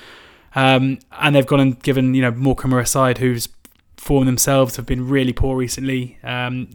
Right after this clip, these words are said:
a three nil down here, they were staring down, moving into the relegation zone and conceding points to the team bottom of the table at home.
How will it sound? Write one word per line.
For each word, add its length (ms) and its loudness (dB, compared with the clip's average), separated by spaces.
a 220 -10
three 260 -2
nil 140 0
down 240 -4
here, 160 -4
they 140 -4
were 80 -4
staring 380 -4
down, 340 -4
moving 240 0
into 160 -2
the 60 -4
relegation 440 -2
zone 200 -2
and 80 -4
conceding 360 -6
points 340 -2
to 40 -12
the 80 -10
team 200 -4
bottom 240 -4
of 60 -4
the 60 -4
table 320 -4
at 80 -8
home. 360 -4